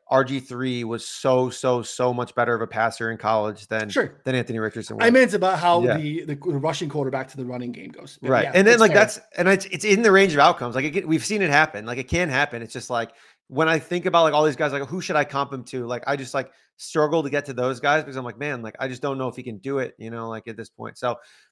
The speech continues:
Speaker 1: that's kinda where, where I run into, like, the issues is like, okay, well, maybe, maybe it could happen 'cause there are some good scheduling outfits, but it's, yeah, it's a tough, it's just a tough sell for me for this Colts team. And they do get the Rams early too. It's, like, week four. So I think we kinda talked, touched on that in our N F C West episode, is that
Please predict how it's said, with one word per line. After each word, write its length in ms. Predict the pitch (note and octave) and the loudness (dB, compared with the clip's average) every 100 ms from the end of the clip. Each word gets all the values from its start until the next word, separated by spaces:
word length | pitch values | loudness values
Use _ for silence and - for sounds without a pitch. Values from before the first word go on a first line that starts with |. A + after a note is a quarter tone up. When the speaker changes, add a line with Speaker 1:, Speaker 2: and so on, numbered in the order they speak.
| _ | _
Speaker 1:
that's 160 | F3 F#3+ | -4 -2
kinda 220 | F#3+ E3 | 0 4
where, 200 | D3+ D3 | 4 4
where 160 | C3+ C3+ | 4 6
I 160 | C3+ | 6
run 200 | C#3 C3+ | 4 0
into, 180 | C3 C3 | -2 -4
like, 100 | B2 | -6
the 80 | A#2+ | -6
issues 300 | B2 B2+ A2 | -8 -10 -10
is 100 | G#2+ | -6
like, 220 | A2+ A2+ | -4 -2
okay, 260 | E3+ D#3+ C3+ | -2 -2 -2
well, 140 | B2+ | 0
maybe, 460 | C3+ D3+ D#3 D3+ D3 | -2 0 0 0 -2
maybe 200 | C#3+ C#3+ | -4 -4
it 100 | C#3 | -4
could 100 | E3 | -2
happen 340 | C#3 A#2+ A#2 | 0 -2 -6
'cause 120 | A2 | -8
there 80 | B2 | 0
are 100 | C3+ | 0
some 160 | C3 B2+ | 0 -6
good 120 | C3 | -10
scheduling 420 | - C3 A#2+ A#2 | -6 -6 -6 -8
outfits, 440 | A#2 A2+ B2 A#2+ - | -8 -6 -8 -8 -8
but 160 | A#2 G#2 _ | -6 -6 _
it's, 360 | A#2 - - _ _ _ _ _ _ _ _ - _ | -18 -16 -20 _ _ _ _ _ _ _ _ -20 _
yeah, 200 | A2 G#2+ G2 | -8 -6 -6
it's 140 | C3+ D3+ | -10 -8
a 40 | |
tough, 220 | C#3+ C#3+ | -4 -4
it's 120 | D3 | -4
just 140 | C#3+ C#3 | -8 -8
a 60 | |
tough 240 | C3+ C3 - | 0 0 2
sell 180 | B2 A#2+ | -2 -2
for 100 | A#2 | -6
me 140 | A2+ | -10
for 120 | G#2 | -10
this 120 | A2 | -14
Colts 320 | - A2+ A2 - | -8 -8 -8 -10
team. 260 | A#2 A2 - _ _ _ | -10 -10 -14 _ _ _
And 380 | C3 C3 B2 A2+ - | -2 0 -2 -4 0
they 100 | D3 | 2
do 120 | F3+ | 4
get 120 | F#3 | 4
the 60 | E3 | 4
Rams 240 | D#3 C#3+ | 2 2
early 320 | C3 C3 A#2 | 0 0 -2
too. 160 | G2+ A2 | -6 -8
It's, 80 | G#2 | -8
like, 100 | A2 | -10
week 200 | A#2 - | -10 -8
four. 340 | A#2+ A2 G2+ G#2 | -6 -6 -8 -10
So 140 | G#2+ | -6
I 120 | G#2+ | -6
think 160 | A#2 A2 | -6 -10
we 80 | A#2 | -8
kinda 180 | B2 | -6
talked, 240 | A#2 B2 - | -2 -4 -2
touched 220 | B2+ B2+ | -6 -4
on 80 | A#2+ | -6
that 80 | A#2+ | -4
in 60 | |
our 80 | A#2 | -2
N 160 | A2+ A2+ | -4 -6
F 80 | |
C 120 | - A#2 | -8 -6
West 240 | A#2 A2 | -4 -4
episode, 380 | A2 - A#2+ A2 | -10 -8 -6 -4
is 60 | |
that 160 | A#2 G#2+ | -4 -6